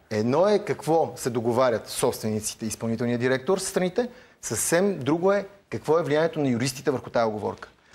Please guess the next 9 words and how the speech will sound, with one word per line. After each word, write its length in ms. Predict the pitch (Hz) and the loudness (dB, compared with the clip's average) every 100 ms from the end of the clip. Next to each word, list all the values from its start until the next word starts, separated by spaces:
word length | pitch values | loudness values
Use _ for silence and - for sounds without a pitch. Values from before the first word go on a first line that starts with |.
| _ | _
Многократно 840 | 131 151 139 147 185 202 208 135 98 - | 0 2 2 4 4 4 2 -6 -6 -6
им 140 | 135 | -2
е 40 | 131 | 0
казвано: 380 | 139 120 104 92 - | 0 0 -4 -14 -4
"Това 240 | 123 117 | 0 2
не 120 | 123 117 | 2 2
е 40 | |
изгодна 400 | 110 110 123 139 | 0 0 0 0
уговорка." 440 | 151 165 185 - | 0 0 0 -4